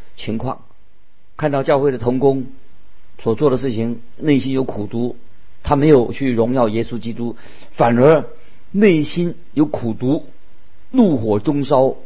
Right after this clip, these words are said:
要报复人，要恨人。当苦毒占据人心的时候，是一件非常可怕的事情。听众朋友，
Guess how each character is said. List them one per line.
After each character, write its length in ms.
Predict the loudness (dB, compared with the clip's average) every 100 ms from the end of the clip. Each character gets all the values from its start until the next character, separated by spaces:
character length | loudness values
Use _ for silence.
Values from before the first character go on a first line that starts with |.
| -8 -4
要 160 | -4
报 320 | -2 6 6
复 220 | 6 0 0
人， 220 | 0 0
要 180 | -2 -4 -8
恨 420 | 2 4 4 2
人。 320 | 2 2 0 -4 -8 -4 -2
当 160 | -2
苦 240 | -2 -4 -2
毒 320 | -2 -4 0
占 240 | 2 2 2
据 220 | 0 0
人 220 | 0 0
心 220 | -2 -4
的 100 | -4
时 160 | -4 0
候， 220 | 0 0 -4 -8 -8 -8 -10 -10 -8
是 220 | -2 -2
一 40 |
件 200 | 2 0
非 160 | 2 2
常 180 | 2 -2
可 160 | -4
怕 160 | -2 -4
的 80 | -4
事 140 | -6
情。 240 | -6 -6 -6 -8 -8
听 160 | -2 0
众 100 | 0
朋 160 | 0
友， 200 | 2 0